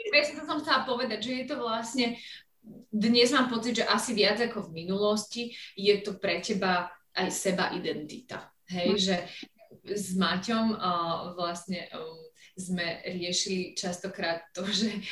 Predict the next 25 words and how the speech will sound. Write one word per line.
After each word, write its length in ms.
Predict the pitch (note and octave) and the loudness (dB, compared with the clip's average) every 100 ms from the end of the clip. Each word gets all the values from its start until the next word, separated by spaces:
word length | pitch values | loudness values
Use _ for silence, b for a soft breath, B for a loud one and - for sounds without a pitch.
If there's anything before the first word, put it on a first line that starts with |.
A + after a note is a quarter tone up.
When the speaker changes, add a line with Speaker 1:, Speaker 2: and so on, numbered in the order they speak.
| B | B
Speaker 1:
on 100 | A3 | 2
sa 120 | B3+ | 4
mi 80 | A#3+ | 2
smial, 460 | - A#3+ A#3 A#3+ A#3+ | 2 4 6 6 6
že 240 | G#3+ F#3+ B B | 2 0 B B
ja 100 | G#3+ | -2
som 160 | C#4+ C4 | 0 2
mu 40 | |
nedovolila, 720 | A#3 A#3 C4+ C4 C4 A#3+ A3 G3+ | 4 4 4 6 8 8 6 4
aby 300 | G#3 G#3 G3 B - | 2 2 -2 B -6
ho, 280 | G#3 A3 A3 | -2 0 2
no 160 | F#3+ | 2
nedovolila, 640 | E3+ E3+ E3 E3 D#3+ D#3+ - B | 2 -2 -2 -2 -2 -2 -6 B
že 120 | - F#3+ | -4 0
som 120 | A#3 | 2
ho 60 | A3 | 4
tak 160 | A3 | 4
drezurovala 600 | G3+ G#3 A#3+ B3 A3 F#3+ | 6 6 8 8 10 8
za 140 | F#3+ F#3+ | 8 4
to, 80 | - | 2
keď 220 | - F#3 | 0 2
hovoril, 580 | G3 F#3+ G3+ G3+ F#3+ F3+ | 4 4 6 6 6 2
že 240 | - F#3+ F3+ F3 - F#3 | -2 2 4 4 0 2
ja 240 | F3 F3 F3+ | 4 4 2
vlastne 480 | F#3+ F3+ - F#3+ | 0 0 0 -2